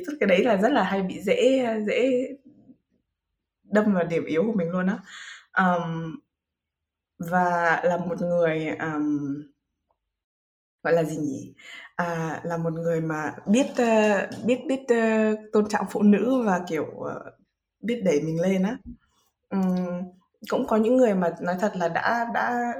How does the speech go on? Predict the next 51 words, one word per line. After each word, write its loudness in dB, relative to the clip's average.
thậm -4
chí 0
là 0
còn, -6
còn -6
gọi -6
là -8
gì, -8
cổ -2
vũ -4
chị, -12
nói -4
là, -2
ờ, -6
nói -4
chung 0
là -6
đừng 6
nên, 2
đừng -8
nên -2
tập -4
trung -2
vào -4
chuyện -10
yêu -4
đương 8
này 6
nhiều 4
quá, 2
<laughs> 2
mặc 10
dù 4
đang 4
yêu 2
nhau 4
nha. 0
Ờ, -2
mà -6
hãy -6
đi -4
học -4
đi, -2
hãy, -6
ờ, -6
ờ, -4
đi -10
khám -6
phá -6
đi. -6
Đó. -6